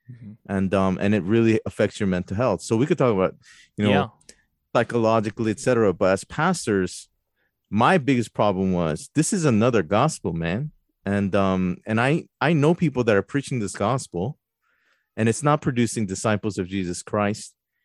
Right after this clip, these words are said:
Speaker 2: They destroy the scriptures, not outright, but trying to subvert its meaning.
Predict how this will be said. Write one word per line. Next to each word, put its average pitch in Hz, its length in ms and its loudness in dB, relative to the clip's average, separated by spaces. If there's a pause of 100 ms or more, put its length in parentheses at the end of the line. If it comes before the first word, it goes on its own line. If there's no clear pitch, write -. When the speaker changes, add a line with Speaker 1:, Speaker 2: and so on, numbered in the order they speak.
(340)
Speaker 2:
They 110 80 2
destroy 135 500 0
the 117 100 -2
scriptures, - 840 -2 (640)
not 113 400 4
outright, 110 760 2 (420)
but 110 160 0
trying 131 260 -2
to 120 80 -6
subvert 107 500 0
its - 180 -10
meaning. 101 480 -4